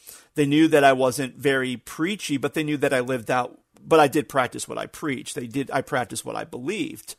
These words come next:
And I believe because of that, they knew that I was a Christian. They knew that, you know, that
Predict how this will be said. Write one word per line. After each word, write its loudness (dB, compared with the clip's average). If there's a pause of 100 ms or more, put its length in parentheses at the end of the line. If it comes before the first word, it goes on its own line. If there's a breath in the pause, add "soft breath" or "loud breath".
(680 loud breath)
And 4
I 8
believe 2
because 0
of -2
that, 0 (320 soft breath)
they 6
knew -2
that -2 (300)
I 2
was -2
a -8
Christian. -10
They -2
knew -2
that, 4
you -2
know, 0 (160)
that 2